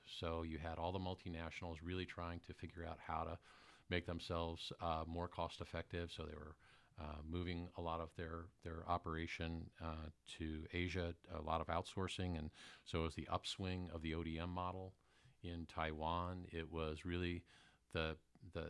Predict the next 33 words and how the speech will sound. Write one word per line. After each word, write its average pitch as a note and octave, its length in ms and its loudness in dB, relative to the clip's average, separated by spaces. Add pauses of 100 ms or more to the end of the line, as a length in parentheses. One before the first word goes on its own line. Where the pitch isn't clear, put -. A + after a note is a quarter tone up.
the E2 140 -2
tremendous G#2+ 640 2
acceleration D#2 800 -4 (400)
of, D#2+ 280 -2 (720)
um, E2 60 -8 (640)
uh, F2+ 160 0
of F2 120 2 (160)
what F#2+ 160 0
are E2+ 80 0
now, E2 500 0 (220)
um, E2 300 -10 (600)
leading F2+ 260 2
world F2 220 0
companies E2+ 520 -4
like, D#2+ 160 -2 (120)
like E2 260 -6
Huawei E2+ 600 -4 (100)
and, D2+ 400 -8
uh, D#2 40 -8 (360)
Samsung F2 720 -4
and D#2+ 120 -12 (520)
so F2 200 2
forth. E2+ 300 -2
So E2+ 140 2
for F#2 140 2
me, G2 440 6
it F#2+ 180 0
was E2 480 0 (720)
really G#2+ 260 2
just - 240 -6
a, - 20 -6
a E2+ 360 -8
fantastic - 1000 -2